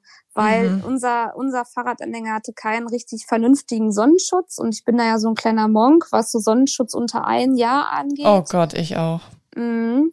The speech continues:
Speaker 2: Schön, dass
Speaker 1: Und
Speaker 2: du
Speaker 1: es
Speaker 2: sagst.
Speaker 1: gibt,
Speaker 2: <laughs>
Speaker 1: genau, und es gibt ja die Fahrradanhänger, ich glaub, die haben das, ich bin mir aber nicht sicher,
Speaker 2: Mhm.
Speaker 1: die haben das in ihre Abdeckung integriert.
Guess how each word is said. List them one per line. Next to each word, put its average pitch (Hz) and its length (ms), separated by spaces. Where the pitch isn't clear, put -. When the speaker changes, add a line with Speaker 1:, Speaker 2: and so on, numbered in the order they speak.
Speaker 2:
Schön, 202 220
dass 202 100
Speaker 1:
Und 226 80
Speaker 2:
du 196 40
Speaker 1:
es 185 80
Speaker 2:
sagst. - 360
Speaker 1:
gibt, - 480
Speaker 2:
<laughs> - 0
Speaker 1:
genau, 254 480
und 240 220
es 254 160
gibt 294 200
ja 262 120
die 240 120
Fahrradanhänger, 247 720
ich 233 100
glaub, 233 220
die 220 180
haben 220 340
das, 494 560
ich - 140
bin 277 100
mir 302 80
aber 254 160
nicht 247 260
sicher, 370 520
Speaker 2:
Mhm. 285 160
Speaker 1:
die 240 80
haben 269 100
das 330 180
in 269 100
ihre 262 200
Abdeckung 269 480
integriert. 247 640